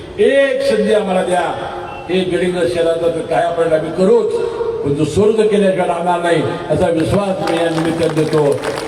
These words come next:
धन्यवाद. कागदची आमची जाहीर सभा शेवट माझी व्हायची आहे. आज सकाळी आजरा,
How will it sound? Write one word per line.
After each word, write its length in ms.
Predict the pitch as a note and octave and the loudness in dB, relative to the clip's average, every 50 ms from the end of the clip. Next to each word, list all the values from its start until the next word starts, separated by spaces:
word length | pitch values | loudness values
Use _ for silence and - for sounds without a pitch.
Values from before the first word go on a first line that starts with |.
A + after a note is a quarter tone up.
| - - - | -6 -2 -2
धन्यवाद. 320 | - - E3+ E3+ E3 D#3+ | -2 0 0 0 0 0
कागदची 600 | E3 D#3+ D#3+ D#3+ E3+ D#3+ D#3 D#3+ E3+ E3 D#3+ D#3+ | 0 -2 0 0 0 0 0 0 0 -2 0 0
आमची 180 | D#3 D#3 D3+ D#3+ | -2 0 0 -2
जाहीर 240 | D3+ D#3 D3+ D#3+ D#3+ | 0 0 0 0 0
सभा 360 | - D3+ D3+ D3+ D3+ D3 D3+ D3 - | 0 0 0 0 0 -2 -4 -2 0
शेवट 180 | D#3+ D3+ C#3+ | 0 0 0
माझी 300 | C#3+ D3+ C#3+ C#3+ C#3+ C#3+ | 0 0 0 0 0 0
व्हायची 280 | C3+ C#3 C#3 A#2+ - C3 | 0 0 0 0 0 0
आहे. 120 | A#2 G#2+ - - - - - - - - - | -2 -2 -2 -6 -10 -12 -14 -14 -6 -4 -4
आज 160 | D3+ D3+ D3+ | -2 -2 -2
सकाळी 340 | - - - D#3 D3+ D3 D3 | -2 -4 0 0 0 0 0
आजरा, 580 | C#3 C#3 C#3+ C#3+ C#3+ C#3 - C#3 D3+ D#3 - | 0 0 0 2 2 2 2 0 -2 -4 -6